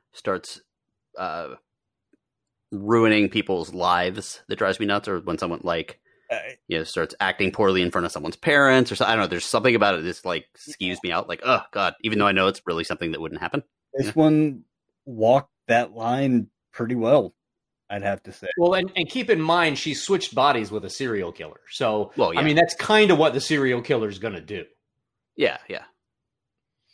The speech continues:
Speaker 1: Okay.
Speaker 2: Yeah, I,
Speaker 3: I,
Speaker 2: I,
Speaker 3: I honestly think you'd enjoy it. You should
Speaker 2: I enjoyed
Speaker 3: probably
Speaker 2: it.
Speaker 3: check it out.
Speaker 2: I sure
Speaker 1: Yeah.
Speaker 3: I enjoyed the shit out of it. I
Speaker 2: Yeah.
Speaker 3: thought it was funny. I even wa-,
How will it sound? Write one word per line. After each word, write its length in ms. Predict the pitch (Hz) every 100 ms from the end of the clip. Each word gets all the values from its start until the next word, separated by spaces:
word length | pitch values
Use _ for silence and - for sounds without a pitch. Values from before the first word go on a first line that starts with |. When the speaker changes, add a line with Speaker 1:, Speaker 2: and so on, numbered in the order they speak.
| _ _ _ _ _ _ _ _ _ _ _ _ -
Speaker 1:
Okay. 260 | - 78 73 _ _ _ -
Speaker 2:
Yeah, 180 | 87 80 _
I, 320 | 123 135 139 117 _ -
Speaker 3:
I, 60 |
Speaker 2:
I, 240 | 170 110 107 -
Speaker 3:
I 120 | 156
honestly 360 | 185 - 156 139
think 200 | 147 131
you'd 100 | 110
enjoy 320 | 98 98 87
it. 100 | - _ -
You 100 | 113
should 100 | 113
Speaker 2:
I 60 | 131
enjoyed 180 | 120 110
Speaker 3:
probably 180 | 98 90
Speaker 2:
it. 60 | 87
Speaker 3:
check 100 | 85 85
it 20 | 78
out. 100 | 82 _ _ _
Speaker 2:
I 120 | 110 127
sure 200 | - 101
Speaker 1:
Yeah. 140 | - 73
Speaker 3:
I 60 | 208
enjoyed 360 | 175 135 135
the 60 | 107
shit 200 | 127 113
out 160 | 95
of 60 | 85
it. 80 | 82
I 60 | 120
Speaker 2:
Yeah. 40 |
Speaker 3:
thought 160 | 131 107
it 40 |
was 160 | 87 85 -
funny. 180 | 98 92 - -
I 100 | 147
even 200 | 190 180
wa-, 160 | 170